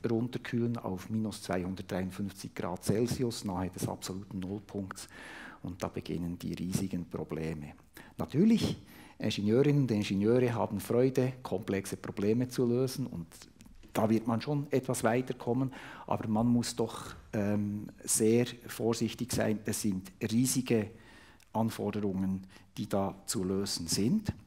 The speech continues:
Nichtsdestotrotz, man versucht's, man arbeitet daran. Und, ähm, man muss aber sich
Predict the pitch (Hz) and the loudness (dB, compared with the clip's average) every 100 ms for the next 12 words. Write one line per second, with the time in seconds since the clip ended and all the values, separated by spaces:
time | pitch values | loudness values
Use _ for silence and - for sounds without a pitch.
0 | - - - - - - - 110 107 110 | -20 -18 -16 -16 -18 -20 -8 -2 2 0
1 | 104 90 127 185 - - 104 98 98 92 | 0 0 2 2 0 -2 0 0 0 -4
2 | - 92 120 180 185 - 107 104 131 135 | -6 0 2 2 0 0 2 4 4 4
3 | 131 135 - 127 120 110 127 151 - - | 4 4 2 4 6 6 2 0 -8 -20
4 | - - - - - - 135 123 127 127 | -20 -18 -16 -16 -18 0 6 6 6 0
5 | - - 123 120 123 123 131 151 180 - | -2 4 6 8 4 4 6 6 6 2
6 | - 135 135 - 135 - - | 2 2 2 2 2 0 -6